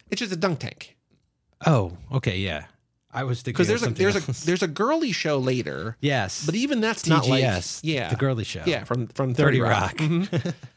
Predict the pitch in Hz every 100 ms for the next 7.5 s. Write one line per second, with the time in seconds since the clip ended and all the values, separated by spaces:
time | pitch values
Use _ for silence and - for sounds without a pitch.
0 | - - 180 185 190 165 240 302 208 -
1 | 151 139 123 131 135 131 127 135 135 -
2 | 131 123 120 127 113 113 - 123 123 -
3 | 165 135 160 156 165 151 247 294 254 -
4 | 123 202 302 311 254 - 131 113 53 -
5 | - - _ _ _ _ 135 131 127 131
6 | 160 156 131 131 127 120 107 120 113 53
7 | 50 - - 113